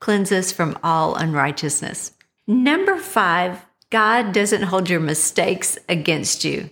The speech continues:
Now, I love that. Psalm one oh three says, "He's removed our sins as far as the east is from the west." The book of Hebrews says, "For I will forgive their iniquities, and I will remember their sins no more." Let me tell you something really important.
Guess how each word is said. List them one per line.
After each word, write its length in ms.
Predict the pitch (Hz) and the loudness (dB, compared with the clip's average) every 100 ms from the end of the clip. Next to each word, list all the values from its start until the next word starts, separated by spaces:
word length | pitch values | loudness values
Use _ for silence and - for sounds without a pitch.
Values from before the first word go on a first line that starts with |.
| - | -8
Now, 160 | 156 | -2
I 120 | 165 165 | 0 -2
love 360 | 156 151 147 | 0 -2 -2
that. 280 | 147 - - _ _ _ - - | -4 -4 -6 _ _ _ -20 -16
Psalm 260 | - 247 262 | -2 0 2
one 160 | 262 262 | 2 2
oh 120 | 233 | 2
three 260 | 220 226 | 2 2
says, 320 | 208 202 180 - | 2 0 0 -4
"He's 220 | - 190 185 | -4 -2 0
removed 420 | 165 160 220 247 | 0 2 0 0
our 100 | 233 | 0
sins 440 | 226 208 185 180 | 0 0 0 -2
as 100 | 170 | -4
far 220 | - 196 | -2 0
as 80 | 190 | 0
the 180 | 180 175 | 0 -4
east 380 | 208 214 208 - | -2 -2 0 0
is 220 | 196 185 | 0 0
from 240 | - 175 165 | -2 0 0
the 100 | 160 | 0
west." 520 | 175 - - - - - | 2 0 -2 -6 -10 -4
The 60 | - | 0
book 180 | 254 | 2
of 100 | 226 | 2
Hebrews 560 | 196 277 302 294 190 175 | 0 0 2 2 0 0
says, 380 | 175 147 151 151 | 0 0 0 -2
"For 220 | - - | 0 0
I 140 | 208 247 | 2 2
will 180 | 220 | 2
forgive 680 | 214 - 175 160 208 240 226 | 0 0 -2 0 0 0 0
their 120 | 262 | 0
iniquities, 880 | - 220 214 254 208 175 165 156 160 - - | 2 2 0 0 -2 0 -2 -2 -4 -10 -6
and 120 | 175 180 | -2 2
I 140 | 175 | 2
will 180 | 175 160 | 2 0
remember 720 | 156 160 165 185 208 226 233 | 0 0 2 2 2 2 2
their 220 | 190 165 | 2 0
sins 440 | 160 202 180 180 | 0 0 0 0
no 200 | 175 170 | 0 0
more." 420 | 175 160 - 196 - _ _ _ _ _ _ - | 0 0 -2 -4 -8 _ _ _ _ _ _ -4
Let 80 | 262 | -2
me 140 | 269 | -2
tell 220 | - 233 | -2 0
you 180 | 202 190 | 2 2
something 520 | 196 175 170 170 165 - | 0 0 0 -2 -2 -8
really 480 | 175 180 180 175 165 | -4 0 2 2 0
important. 560 | 165 160 165 - 151 | -2 -2 -2 -2 -2